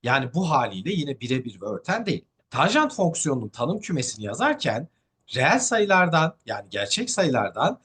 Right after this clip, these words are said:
pi bölü ikinin tek katlarını çıkarıyor. Çünkü buralarda tanjant fonksiyonu tanımsız. Dolayısıyla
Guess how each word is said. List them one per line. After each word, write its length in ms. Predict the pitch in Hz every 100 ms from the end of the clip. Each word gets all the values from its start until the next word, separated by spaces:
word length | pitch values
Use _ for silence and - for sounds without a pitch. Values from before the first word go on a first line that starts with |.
| _ -
pi 260 | 214 262
bölü 160 | 202 151
ikinin 320 | 139 120 95
tek 300 | - 240 247
katlarını 460 | 151 - 127 165 294
çıkarıyor. 420 | - 156 98 - _ _ _
Çünkü 540 | 214 208 165 202 - - -
buralarda 540 | 196 220 131 117 107
tanjant 480 | - 127 135 151 -
fonksiyonu 520 | - 95 - - 254
tanımsız. 560 | 254 175 131 - - - _ _
Dolayısıyla 800 | 180 208 196 196 147 107 156 -